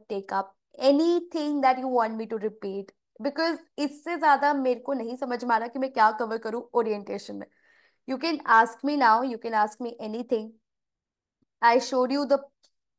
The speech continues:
question paper, I showed you my notes, I showed you the detailed schedule। What else? Tell me.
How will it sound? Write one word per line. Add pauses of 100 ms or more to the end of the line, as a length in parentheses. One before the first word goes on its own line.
(180)
question
paper,
I
showed
you
my
notes,
I
showed
you
the
detailed
schedule। (500)
What
else? (340)
Tell
me.